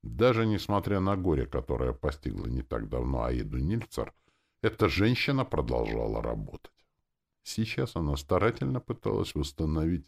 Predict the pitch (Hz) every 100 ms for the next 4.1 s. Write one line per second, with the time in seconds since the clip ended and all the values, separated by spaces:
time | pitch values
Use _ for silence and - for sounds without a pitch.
0 | - - - 95 71 71 76 73 110 139
1 | 110 52 - - - 65 64 58 65 -
2 | 71 - 78 62 64 - - 55 - -
3 | - 65 55 53 60 65 76 127 139 113